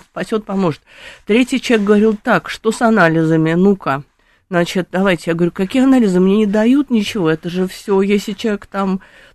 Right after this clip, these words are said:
даже мне что-то и даст, он места лишиться, он не может,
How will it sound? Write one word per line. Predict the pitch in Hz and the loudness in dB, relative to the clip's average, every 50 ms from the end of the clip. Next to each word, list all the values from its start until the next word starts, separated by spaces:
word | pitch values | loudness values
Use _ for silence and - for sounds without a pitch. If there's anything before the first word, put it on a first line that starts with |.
| _ | _
даже | - 190 190 208 208 190 196 202 | -6 0 2 2 2 4 2 2
мне | 214 220 202 202 | 4 4 2 2
что-то | 202 - 214 190 - 202 | 0 -2 -6 -6 -4 -4
и | 208 | -2
даст, | 220 214 208 - 208 | -2 -2 -4 -2 -2
он | 202 208 226 | 0 2 2
места | 277 302 - - 233 | 2 2 0 -2 -4
лишиться, | 208 202 214 208 - 240 165 - - 156 | -2 -2 -2 -2 -4 -6 -6 -6 -4 -2
он | 151 160 | 0 2
не | 170 175 | 2 2
может, | 190 233 269 294 311 240 185 160 - | 2 2 2 2 0 0 -2 -4 -6